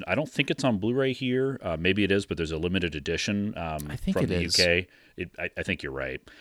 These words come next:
Speaker 1: And, um, I've got it on my shelf. I just haven't had a chance to watch it. But yeah, it's this, it's always talked about in that, um, you know, that, that realm as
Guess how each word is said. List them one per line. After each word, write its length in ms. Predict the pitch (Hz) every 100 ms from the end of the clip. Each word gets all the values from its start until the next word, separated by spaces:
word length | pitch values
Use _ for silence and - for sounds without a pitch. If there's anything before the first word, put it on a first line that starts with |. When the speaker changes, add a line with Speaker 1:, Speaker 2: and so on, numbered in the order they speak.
| - -
Speaker 1:
And, 320 | 92 82 78 - _ -
um, 480 | 87 78 69 71 -
I've 140 | 87
got 140 | 92 117
it 40 |
on 60 | 92
my 80 | 80
shelf. 260 | - 151
I 40 | 85
just 160 | 80
haven't 200 | 101 90
had 120 | 82
a 20 | 76
chance 320 | - 90 -
to 80 | 78
watch 320 | 78 107 -
it. 120 | 71
But 80 | -
yeah, 180 | 92 82
it's 140 | 69
this, 160 | - 82
it's 220 | 98 -
always 360 | - 107 101 87
talked 320 | - 87 -
about 360 | 78 73 73 78
in 140 | 76
that, 340 | 78 78 73 _ -
um, 440 | 73 69 69 69 - _ _
you 80 | -
know, 180 | 65 64 _
that, 180 | 78 73 _ _ _
that 180 | 76 76
realm 380 | 73 71 69 65
as 220 | 67 -